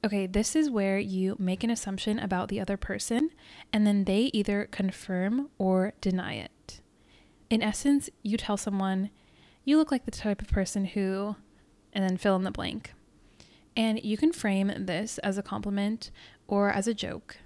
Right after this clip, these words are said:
For instance, I was at a premiere party for a new season of a show, and everyone there was dressed pretty nicely, but I noticed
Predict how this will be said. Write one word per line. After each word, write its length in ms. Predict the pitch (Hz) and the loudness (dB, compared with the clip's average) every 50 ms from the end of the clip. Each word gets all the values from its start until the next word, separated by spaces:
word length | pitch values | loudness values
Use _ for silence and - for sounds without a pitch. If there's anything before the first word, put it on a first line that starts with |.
| - - _ _ _ _ _ _ _ _ _ _ _ | -20 -20 _ _ _ _ _ _ _ _ _ _ _
For 100 | - - | -4 -2
instance, 420 | 214 208 202 - 214 208 208 202 - - | -2 -2 0 0 0 0 -2 -2 -4 -6
I 340 | - 202 196 202 208 220 233 | -4 0 2 4 4 4 4
was 220 | 233 208 196 - | 4 2 0 0
at 260 | - 196 190 202 - | -2 -4 -4 -4 -4
a 60 | 214 190 | -2 0
premiere 360 | - - 208 190 185 185 185 | 0 2 2 2 0 0 0
party 360 | - - 202 190 196 202 214 | -2 -2 0 0 0 0 -2
for 180 | - - - 190 | -2 -4 -4 -2
a 60 | 185 | -2
new 180 | 185 190 190 | -2 -2 -2
season 360 | 190 - 220 202 190 196 190 - | -2 -2 -2 -2 -2 -2 -4 -4
of 100 | 196 202 | -6 -6
a 60 | 196 | -4
show, 420 | - - - 185 180 - 233 269 - - - - - - - _ - | -4 -4 -4 -4 -2 -2 -4 -4 -6 -8 -20 -20 -20 -20 -14 _ -4
and 140 | 202 196 | -2 -2
everyone 380 | 202 196 190 214 214 226 226 220 | -2 0 0 2 2 4 2 2
there 200 | 202 190 190 190 | 2 2 2 2
was 240 | 190 190 185 - - - - - - - _ _ | 2 0 -2 -4 -8 -16 -20 -20 -20 -20 _ _
dressed 320 | - - 208 202 - - - | -4 -4 -4 -4 -4 -8 -6
pretty 240 | - - 196 190 185 | -4 -2 0 0 0
nicely, 400 | 180 160 180 - - - 220 220 | -2 -4 -6 -8 -6 -4 -4 -2
but 160 | 214 208 196 | -2 -2 -2
I 80 | 180 | -2
noticed 680 | 180 185 180 180 180 190 196 202 - - - - - | -2 -2 -4 -4 -2 -4 -4 -4 -6 -10 -12 -10 -10